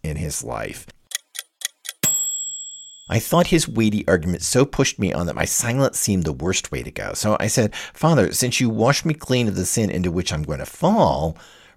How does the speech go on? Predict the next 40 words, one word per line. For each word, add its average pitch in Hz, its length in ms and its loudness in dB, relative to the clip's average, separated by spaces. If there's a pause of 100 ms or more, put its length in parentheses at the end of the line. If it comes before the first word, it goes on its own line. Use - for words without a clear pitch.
promise 110 320 0
a - 60 6
lot, 85 460 2 (300)
but - 120 -2
deliver 78 380 0
far 73 320 0
less. - 480 -6 (380)
That's 87 260 -2
how 82 240 -2
to 98 80 0
triumph 82 720 -2
from 95 220 0
your 78 220 -2
exalted 69 560 -6
throne." 58 280 -8
That's 92 460 0 (380)
the 117 60 -4
statement. - 680 0 (320)
In 95 140 2
other 101 160 4
words, 92 560 2
um, 78 640 -4
you 131 120 2
know, 76 380 2
d-, - 100 -2 (220)
promise 110 480 2
the - 180 -4
Colonna 101 440 2
family 92 480 0
a 87 100 -2
great 95 380 2
deal, 80 420 2 (240)
but - 140 -10 (220)
boy, 85 280 -4
don't 90 180 -2
follow 92 380 0
up 90 100 0
on 80 120 6
those 60 180 -6
promises. 71 560 -4